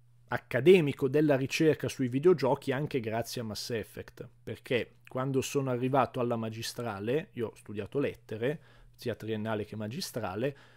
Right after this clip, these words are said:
quando ho iniziato la, la, la magistrale, appunto,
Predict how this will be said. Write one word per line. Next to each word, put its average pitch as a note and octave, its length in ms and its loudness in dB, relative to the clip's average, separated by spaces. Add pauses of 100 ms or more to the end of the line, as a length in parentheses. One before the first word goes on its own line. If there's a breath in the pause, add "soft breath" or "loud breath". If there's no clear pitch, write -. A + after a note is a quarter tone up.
(160 loud breath)
quando G3 260 6
ho - 20 10
iniziato D3 560 4
la, A#2+ 240 2
la, A#2 580 0
la G2 280 -6
magistrale, A2+ 680 -4
appunto, C3+ 800 -2